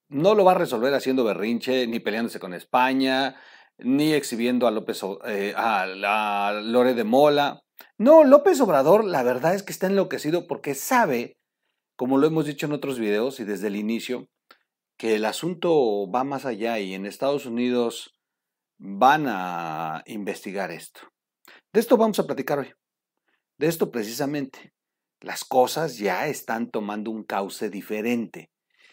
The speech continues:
Ya no solo se va a quedar en un asunto en el que él culpe a Loret de exhibirlo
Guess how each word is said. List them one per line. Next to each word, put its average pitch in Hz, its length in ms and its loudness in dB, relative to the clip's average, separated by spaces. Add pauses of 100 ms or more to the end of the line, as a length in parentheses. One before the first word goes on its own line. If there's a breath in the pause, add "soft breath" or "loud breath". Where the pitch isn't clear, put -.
(140 soft breath)
Ya 160 340 4
no 202 540 2 (160)
solo 180 460 4
se 151 120 -4
va 135 120 -2
a 139 60 -10
quedar 139 480 0 (120)
en 127 160 -2
un 208 160 -2
asunto 180 560 0
en 135 180 2
el 117 260 -4
que 135 280 4
él 208 180 2
culpe 180 420 2
a 123 60 4
Loret 123 480 0 (600)
de 120 480 0
exhibirlo 131 880 6